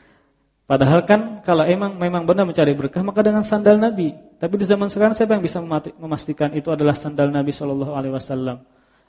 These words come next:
Dan kalaupun lewat foto juga tidak, tidak benar. Kenapa? Karena foto, gambar bukan memang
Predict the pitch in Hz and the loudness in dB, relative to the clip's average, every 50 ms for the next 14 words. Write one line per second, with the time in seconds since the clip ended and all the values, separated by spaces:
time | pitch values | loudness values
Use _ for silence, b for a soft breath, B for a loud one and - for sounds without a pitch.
0 | _ - 151 147 156 - 202 214 226 - 214 185 170 151 147 147 - - 151 139 | _ -2 -2 0 2 4 4 4 4 4 0 2 4 4 4 4 4 2 0 2
1 | 143 - 208 208 180 160 170 196 190 170 143 147 160 208 208 - - - - _ | 2 2 2 2 4 4 4 6 6 4 4 4 4 4 2 -2 -10 -20 -20 _
2 | - 196 190 196 196 202 220 233 226 208 190 185 - 165 147 135 131 - 165 180 | -6 -2 -2 0 0 2 2 2 4 2 2 2 0 -2 0 -2 0 0 -2 0
3 | - - 220 233 247 254 247 - 269 269 262 - 247 233 202 190 185 208 226 226 | 0 0 0 2 0 0 2 4 4 4 4 4 2 2 2 4 6 6 6 6
4 | 220 214 208 190 170 160 147 - 208 214 208 175 170 175 190 196 | 6 6 6 6 4 2 2 4 4 4 4 0 -2 -4 -6 -8